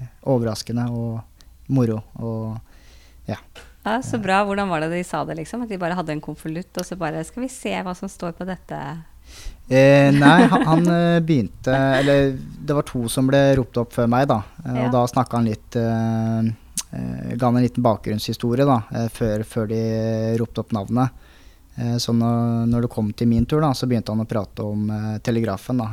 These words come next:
Speaker 1: gjen-, gjenreisingen i te-, av telegrafen, og at de trengte noen til å lage møbler. Og da,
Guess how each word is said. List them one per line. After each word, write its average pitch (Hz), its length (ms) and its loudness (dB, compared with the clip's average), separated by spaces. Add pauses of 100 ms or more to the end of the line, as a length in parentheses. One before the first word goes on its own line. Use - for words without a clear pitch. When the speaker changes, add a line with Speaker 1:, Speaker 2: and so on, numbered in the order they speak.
Speaker 1:
gjen-, 107 380 -4
gjenreisingen 110 640 -4
i 104 60 -8
te-, - 340 -8
av 110 140 -8
telegrafen, 120 580 -2
og 127 60 0
at 123 120 -4
de 120 40 -6
trengte 107 360 -6 (260)
noen 110 160 -2
til 113 120 -8
å 113 60 -4
lage 117 160 -2
møbler. 127 360 0 (760)
Og 127 100 -6
da, 120 680 2